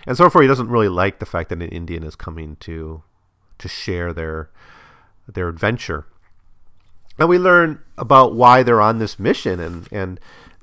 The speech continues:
it's kind of two things. One is they wanna go on their, their first warpath. They're, they're eager to start their life of adventure and,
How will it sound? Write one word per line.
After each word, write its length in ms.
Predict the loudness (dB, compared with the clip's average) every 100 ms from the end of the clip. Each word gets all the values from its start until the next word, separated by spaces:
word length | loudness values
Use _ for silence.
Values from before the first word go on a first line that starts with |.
| -20 -8
it's 180 | -6
kind 200 | 2 4
of 120 | 4 -2
two 180 | -4
things. 260 | -2 -4 -2
One 200 | 2 2
is 140 | 2
they 80 | 0
wanna 260 | 2 2 2
go 180 | 0 2
on 200 | 2 0
their, 240 | -2 -4
their 160 | -6 -10
first 260 | -10 -10
warpath. 560 | -8 -6 0 0 0 -4 -16
They're, 160 | -12 -12
they're 260 | -10 -12 -10
eager 340 | -12 -8 -8
to 240 | -10 -14 -18
start 380 | -16 -16 -16 -14
their 280 | -12 -12 -10
life 260 | -8 -10
of 140 | -12 -14
adventure 580 | -4 -4 -2 0 0 0
and, 340 | -4 -8 -16